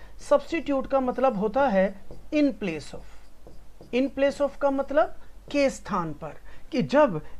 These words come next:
एक वर्ड, जब एक वर्ड पूरे सेंटेंस के स्थान पर आ जाता है, उसे कहते हैं वन वर्ड सब्स्टिट्यूशन।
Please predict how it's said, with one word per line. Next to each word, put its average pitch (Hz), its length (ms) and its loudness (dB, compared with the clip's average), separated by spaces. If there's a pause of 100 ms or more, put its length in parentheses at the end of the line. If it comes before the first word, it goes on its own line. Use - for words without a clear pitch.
(120)
एक 277 260 2
वर्ड, 202 320 6 (420)
जब 302 220 4 (160)
एक 294 260 0
वर्ड 160 220 4 (140)
पूरे 320 260 2
सेंटेंस 269 560 2
के 269 160 -2
स्थान 214 300 -4
पर 226 180 2
आ 202 100 4
जाता 196 300 0
है, 190 220 0
उसे 254 320 -2
कहते 175 320 -4
हैं 160 120 -4
वन 165 300 0
वर्ड 226 240 6 (300)
सब्स्टिट्यूशन। 285 840 0